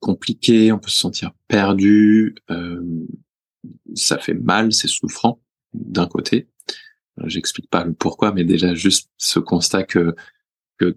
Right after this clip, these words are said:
d'un côté du chaos, peut-être c'est cette dimension émotionnelle, et de l'autre, euh, c'est plutôt sur le plan, on pourrait dire, mental, c'est le fait de, de se sentir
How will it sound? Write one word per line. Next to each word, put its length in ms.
d'un 240
côté 360
du 140
chaos, 320
peut-être 360
c'est 460
cette 160
dimension 400
émotionnelle, 680
et 340
de 160
l'autre, 640
euh, 340
c'est 300
plutôt 580
sur 220
le 60
plan, 180
on 20
pourrait 160
dire, 120
mental, 680
c'est 480
le 180
fait 300
de, 400
de 100
se 120
sentir 340